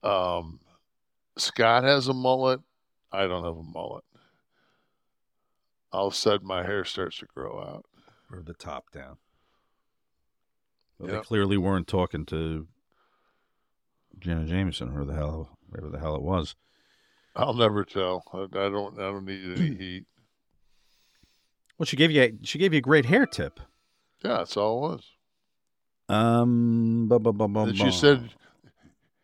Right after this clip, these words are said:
Speaker 1: "In your future, there'll be this product called Manscaped. If you t-, t-, trim the base, you're cack." <laughs>
Speaker 2: Would've
Speaker 1: Little
Speaker 2: been,
Speaker 1: ad.
Speaker 2: would have been a great transition. They're not
Speaker 1: Yeah.
Speaker 2: with us this week,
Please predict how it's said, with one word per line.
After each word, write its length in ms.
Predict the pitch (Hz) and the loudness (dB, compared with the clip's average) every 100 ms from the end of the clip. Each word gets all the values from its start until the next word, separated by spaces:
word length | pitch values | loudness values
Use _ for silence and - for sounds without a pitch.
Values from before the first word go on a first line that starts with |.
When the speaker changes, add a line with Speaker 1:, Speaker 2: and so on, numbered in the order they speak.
| _ | _
Speaker 1:
"In 120 | 135 147 | 0 4
your 180 | 139 | 2
future, 640 | - 151 196 185 143 120 110 | 4 4 4 4 2 2 2
there'll 160 | 107 | 0
be 180 | 101 117 | -2 -6
this 220 | 110 101 | -4 -6
product 480 | - 131 143 135 101 | -2 2 2 2 -2
called 360 | 107 98 87 82 | 2 2 0 -4
Manscaped. 800 | 104 123 135 - - 90 82 - _ _ _ _ _ _ _ _ 92 | -4 -2 -2 -4 -4 -6 -6 -10 _ _ _ _ _ _ _ _ -20
If 160 | 92 | -20
you 160 | 101 95 | -20 -20
t-, 120 | - - _ _ _ - | -20 -20 _ _ _ -16
t-, 140 | - - _ _ | -16 -16 _ _
trim 260 | - 156 147 | 4 6 8
the 100 | 123 | 4
base, 420 | 127 131 143 - | 4 4 4 2
you're 220 | 110 101 - | 0 -2 -6
cack." 960 | - 233 269 - - - - - - - - - - - _ | 0 2 4 4 4 2 -2 -6 -12 -14 -20 -20 -20 -20 _
<laughs> 100 | 151 214 - - _ - - - | -8 -8 -10 -18 _ -20 -20 -8
Speaker 2:
Would've 160 | 104 107 | -4 0
Speaker 1:
Little 100 | 101 | 2
Speaker 2:
been, 80 | 104 110 104 98 | 4 4 2 -2
Speaker 1:
ad. 60 | - _ _ - | -12 _ _ -10
Speaker 2:
would 120 | 110 | -6
have 80 | 95 | -2
been 100 | 90 | 0
a 40 | |
great 300 | 85 95 87 | 4 4 4
transition. 640 | - 85 80 80 76 - 98 | 0 -2 0 -4 -4 -2 0
They're 120 | 90 | 0
not 120 | 82 | 0
Speaker 1:
Yeah. 200 | 95 92 | -2 -4
Speaker 2:
with 100 | - | -8
us 60 | - | -12
this 200 | - | -12
week, 140 | - | -12